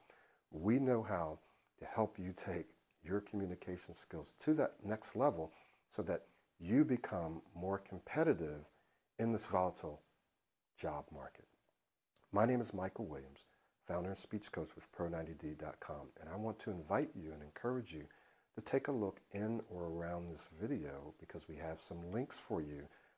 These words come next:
to check out our self-paced courses as well as our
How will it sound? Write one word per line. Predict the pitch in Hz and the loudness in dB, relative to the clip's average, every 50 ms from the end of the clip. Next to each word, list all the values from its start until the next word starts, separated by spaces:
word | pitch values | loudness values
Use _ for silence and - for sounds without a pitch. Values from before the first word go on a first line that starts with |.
| _ - | _ -14
to | - | -8
check | - - 98 90 - - | -4 -2 -2 -2 0 0
out | 90 85 - - | 0 0 0 -2
our | - 71 - | -6 -10 -8
self-paced | - - - - 95 90 92 - - - - - - 85 82 - - - | -8 -6 -2 0 2 2 2 0 -4 -16 -14 -8 -8 -6 -6 -6 -8 -8
courses | - - - 120 127 127 - - 73 73 - - - _ - _ _ _ _ _ _ - 104 | -6 0 2 2 2 2 0 -4 -8 -8 -12 -16 -20 _ -20 _ _ _ _ _ _ -8 -8
as | 107 - 87 | -6 -4 -2
well | 90 123 156 175 135 | 0 2 2 2 2
as | 85 78 - - - _ _ - - | 0 -2 -4 -8 -12 _ _ -14 -14
our | 82 | -14